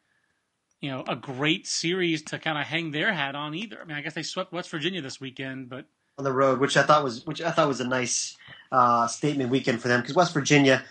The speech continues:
Speaker 2: you know, had been playing, uh, well, I shouldn't say they had been playing that well, but, um, you know, they had a good R P I. I mean, it's, that is a good road series win. I do, I do like West Virginia's pitching. Um, three straight series wins for Oklahoma State, T C U, Texas Tech,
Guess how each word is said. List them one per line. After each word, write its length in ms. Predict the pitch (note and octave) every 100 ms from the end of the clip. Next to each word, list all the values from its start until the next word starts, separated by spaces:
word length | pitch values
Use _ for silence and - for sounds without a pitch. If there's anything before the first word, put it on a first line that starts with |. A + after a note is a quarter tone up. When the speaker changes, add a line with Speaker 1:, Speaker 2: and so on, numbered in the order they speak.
| -
Speaker 2:
you 80 | C#3
know, 80 | C3
had 100 | C3
been 140 | A#2+
playing, 380 | A#2 C3 B2+ C3+ - - - _ -
uh, 320 | B2 A#2+ A#2
well, 240 | C#3+ D3 - - _
I 60 | C#3+
shouldn't 320 | - - C3+
say 40 |
they 80 | B2 G#2
had 140 | B2
been 140 | A2+
playing 200 | G2+ A#2
that 200 | A2 G#2
well, 280 | A2 A#2+ A2 -
but, 140 | A#2 - - - -
um, 320 | A#2 A2 A2+
you 60 | D#3
know, 60 |
they 80 | D3+
had 80 | C#3+
a 40 |
good 100 | C3+
R 140 | C3+ B2+
P 120 | B2
I. 220 | A2+ B2
I 140 | B2 B2
mean, 180 | B2
it's, 280 | B2 - - - -
that 240 | D#3+ F#3 F#3
is 100 | D#3
a 60 |
good 180 | E3 D3+
road 220 | C3+ B2+
series 240 | - C3 B2
win. 100 | B2+
I 140 | C3
do, 180 | D3 D#3+
I 160 | D3+ C#3+ -
do 140 | E3+
like 200 | D#3+ D3 -
West 160 | C3+
Virginia's 340 | - B2+ A#2+ -
pitching. 440 | - - G#2 G2+ - - -
Um, 420 | - A2 G#2 G#2+ - C3 - -
three 160 | F#3
straight 220 | F3+ F3+ D#3
series 280 | E3+ C3+
wins 220 | C3 C#3+ C#3
for 120 | B2
Oklahoma 300 | A#2 A#2 G#2+
State, 340 | - A2 A2
T 160 | - C#3
C 140 | -
U, 220 | A#2+ A#2+
Texas 340 | A2+ A#2+ - -
Tech, 320 | C3 A2+ -